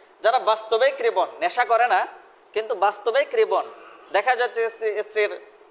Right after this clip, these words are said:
গায়ের কাপড়টা ভালো না, ছিঁড়াফাড়া হয়ে গেছে, নষ্ট হয়ে গেছে, এরপরে কাপড় কিনে দিচ্ছে না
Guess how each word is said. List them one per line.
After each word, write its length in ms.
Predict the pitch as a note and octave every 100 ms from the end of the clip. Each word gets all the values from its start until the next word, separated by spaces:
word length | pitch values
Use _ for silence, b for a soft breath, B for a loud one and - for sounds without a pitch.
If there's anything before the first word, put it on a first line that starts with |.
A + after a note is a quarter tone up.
| -
গায়ের 260 | F#3+ G#3
কাপড়টা 480 | G3+ F#3 G#3 A3 A3
ভালো 260 | F3 F#3+ G3
না, 160 | F#3
ছিঁড়াফাড়া 460 | F3 G3 G3 F#3+ F#3+
হয়ে 200 | F#3 F#3+
গেছে, 320 | F#3 F#3+ E3+ - - - - -
নষ্ট 240 | A#3 - A3+
হয়ে 200 | A3 G3+
গেছে, 340 | G3 G3+ D#3 - B B
এরপরে 360 | G3 A3 A#3+ A#3+
কাপড় 300 | G#3 G3+ F#3
কিনে 200 | F#3+ F3
দিচ্ছে 280 | E3 -
না 140 | -